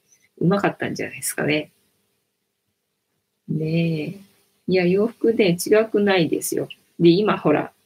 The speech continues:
あの、夏なのにさ、寒いから、ほんと何着ていいかわ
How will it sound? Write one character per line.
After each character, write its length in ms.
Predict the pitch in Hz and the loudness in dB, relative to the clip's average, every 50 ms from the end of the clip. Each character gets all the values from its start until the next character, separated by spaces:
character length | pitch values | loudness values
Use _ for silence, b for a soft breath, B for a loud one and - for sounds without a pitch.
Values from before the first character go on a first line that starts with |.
| _ _ | _ _
あ 120 | - 160 | 0 0
の、 140 | 156 147 147 | 2 2 4
夏 360 | 160 175 196 214 214 - - 622 659 659 640 622 508 | 4 4 4 4 2 0 -2 -2 2 4 4 4 6
な 60 | 381 | 6
の 120 | 277 214 | 4 6
に 180 | 190 170 160 180 | 6 6 4 4
さ、 420 | 180 - 180 165 156 156 147 143 - _ _ _ _ _ _ | 2 2 4 4 4 2 0 -4 -8 _ _ _ _ _ _
寒 400 | - - - 214 233 254 285 415 539 605 622 - | -6 -4 -2 2 4 6 6 6 6 2 0 2
い 20 | |
か 180 | - 302 180 160 | 4 4 6 6
ら、 480 | 165 156 156 160 170 170 170 - - _ _ _ - | 4 4 4 4 4 4 2 0 -2 _ _ _ 0
ほ 80 | - 440 | 0 0
ん 100 | 508 - | 2 2
と 140 | - 403 415 | 2 2 4
何 280 | - 370 392 370 330 294 | 4 4 4 4 4 2
着 80 | - - | 0 0
て 140 | - - | 4 4
い 40 | 170 | 4
い 40 | 175 | 4
か 140 | - 147 147 | 4 0 -2
わ 100 | 139 | -2